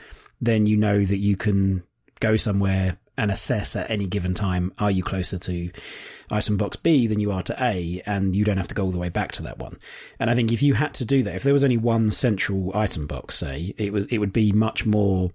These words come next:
backtracking, because you would get to a point, realise you don't have what you need, and you would have to go back rather than being able to go forward on to the next one. And that can, it can still happen in certain areas where you get to a point and you need the crank and you have to go back to a particular item box,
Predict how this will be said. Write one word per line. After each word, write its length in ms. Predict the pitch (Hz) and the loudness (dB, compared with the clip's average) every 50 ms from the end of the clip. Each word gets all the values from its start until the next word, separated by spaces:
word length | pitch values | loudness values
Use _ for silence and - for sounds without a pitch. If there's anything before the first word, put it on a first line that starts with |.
| - | -2
backtracking, 680 | 135 143 - - - - - - - - - 101 113 - | -2 -2 -2 -4 -8 -10 -10 -10 -10 -10 -8 -8 -8 -4
because 240 | - 107 113 107 101 | -2 0 2 2 2
you 60 | 104 | 2
would 80 | 95 - | 2 0
get 160 | 113 110 - | 0 -2 -2
to 100 | - 92 | -2 -4
a 40 | 85 | -4
point, 380 | - - 87 87 90 92 - 95 | -2 -2 -2 -2 -2 -2 -2 -2
realise 260 | 95 92 90 85 85 | -2 0 0 0 0
you 80 | 90 | 0
don't 140 | 87 90 87 | 0 -2 -2
have 100 | 85 82 | -2 -4
what 120 | 85 78 76 | -4 -6 -4
you 80 | 78 | -4
need, 180 | 80 82 87 92 | -4 -2 -2 0
and 100 | 92 92 | 0 0
you 60 | 95 | 0
would 80 | 92 - | 0 0
have 160 | 110 - - | -2 -2 -2
to 100 | - 98 | -4 -4
go 60 | 92 | -4
back 420 | 87 - 131 113 - - - - | -2 -2 -2 -2 -2 -4 -8 -6
rather 260 | - 101 95 92 87 92 | -2 -2 0 0 0 0
than 280 | 87 95 87 87 85 - - - - - - _ | 0 0 0 -2 -2 -6 -10 -18 -18 -18 -12 _
being 180 | - 110 107 107 | -2 0 0 2
able 120 | 101 92 | 0 0
to 80 | - - | 0 0
go 80 | 104 98 | -2 -2
forward 460 | - - 117 107 95 87 90 82 - | -2 0 0 0 0 0 -2 -4 -4
on 240 | - 101 87 87 80 | -4 -4 -2 -2 -2
to 100 | - 85 | -4 -4
the 80 | 85 | -4
next 260 | 87 101 104 - - | -4 -4 -4 -6 -8
one. 220 | - - 55 - - - - - - - - - - - - - - _ - | -8 -8 -10 -10 -12 -16 -18 -20 -18 -18 -16 -16 -16 -18 -18 -20 -10 _ 0
And 120 | 165 180 202 | 0 2 2
that 120 | 180 117 | 0 0
can, 320 | - 147 123 120 117 - | 0 0 2 0 0 -4
it 100 | 120 110 | -6 -8
can 120 | - 110 101 | -6 -4 -4
still 220 | - - 107 92 | -2 0 0 0
happen 260 | 85 87 82 - 80 | 0 -2 -2 -2 -2
in 80 | 78 78 | -2 0
certain 280 | - - 90 - 73 80 | 0 0 -2 -2 -2 -2
areas 380 | 80 80 76 76 76 76 80 | -2 -2 -2 -2 -2 -2 -2
where 120 | 80 76 76 | -2 -2 -2
you 300 | 76 76 73 73 76 - - _ _ _ _ _ _ _ _ _ _ - _ _ - - - | -2 -4 -4 -6 -8 -10 -14 _ _ _ _ _ _ _ _ _ _ -20 _ _ -16 -8 -4
get 160 | - 104 - | -2 -2 -2
to 80 | - 92 | -2 -2
a 20 | |
point 200 | - 101 95 90 | -2 -2 -2 0
and 80 | 92 95 | 0 0
you 80 | 95 | 2
need 160 | 95 95 87 | 2 0 0
the 80 | 87 85 | -2 -2
crank 400 | - - 135 120 92 76 - - | -2 0 0 0 -2 -4 -6 -8
and 80 | 90 87 | -6 -4
you 60 | 87 | -2
have 200 | 87 87 87 - | -2 -2 -2 -4
to 60 | - | -4
go 120 | - 85 | -4 -4
back 260 | 78 - 82 - - - | -4 -4 -6 -6 -6 -6
to 120 | - 85 | -4 -4
a 60 | 76 | -4
particular 420 | - - - - - - - 82 80 | -4 -6 -6 -6 -8 -8 -6 -6 -6
item 240 | 80 - - 82 | -4 -4 -4 -4
box, 380 | 76 80 - - - - - | -4 -6 -6 -6 -6 -6 -6